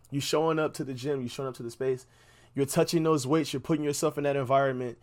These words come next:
and you're building a habit. You're bu-, you're building those connections, you're building a habit. That's the most important thing. If you, if you do something,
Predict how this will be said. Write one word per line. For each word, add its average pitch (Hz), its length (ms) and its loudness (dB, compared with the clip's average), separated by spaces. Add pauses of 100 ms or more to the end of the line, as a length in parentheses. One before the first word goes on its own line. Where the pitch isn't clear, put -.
(380)
and 139 220 4
you're 147 80 6
building 147 460 4
a 123 80 6
habit. 123 440 4 (200)
You're 117 140 0
bu-, 117 280 -2
you're 127 140 0
building 151 260 6
those 151 180 4
connections, 147 480 0
you're 127 80 0
building 127 280 4
a 120 40 0
habit. 120 260 4
That's 135 180 0
the 143 80 2
most 135 340 2
important 135 800 0
thing. 139 320 2 (880)
If 117 160 -2
you, 175 280 2 (280)
if 123 120 -4
you 160 120 2
do 175 180 2
something, 185 500 2